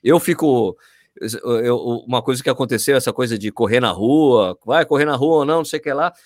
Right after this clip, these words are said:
Eu lancei o desafio virtual do Corrida no Ar, né? Coisa que agora tá, tipo, tem carradas de provas aí, né? Um monte de desafios e tal.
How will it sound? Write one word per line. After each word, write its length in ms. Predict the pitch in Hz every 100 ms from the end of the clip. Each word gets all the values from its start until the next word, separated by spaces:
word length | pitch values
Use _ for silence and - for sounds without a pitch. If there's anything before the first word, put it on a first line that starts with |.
| _ _
Eu 100 | -
lancei 360 | 160 160 - 165
o 80 | 151
desafio 420 | 131 131 147 147
virtual 440 | 131 123 120 156
do 80 | 135
Corrida 300 | 120 120 113
no 100 | 98
Ar, 260 | 131 180 127 _ _ _ _ _ _ _
né? 140 | - 139
Coisa 260 | 151 139
que 100 | 131
agora 400 | 131 120 135 120
tá, 480 | 107 117 110 98 90 87 90
tipo, 320 | - - 110
tem 480 | 95 120 113 101 87 85 _ _ _ _ _
carradas 560 | - 123 139 156 135 117
de 80 | 107
provas 500 | - 113 151 104 92
aí, 220 | 92 160
né? 180 | 123 151
Um 60 | 127
monte 480 | 110 135 170 156 135
de 120 | 117
desafios 460 | 104 110 - 156 147
e 20 |
tal. 180 | 165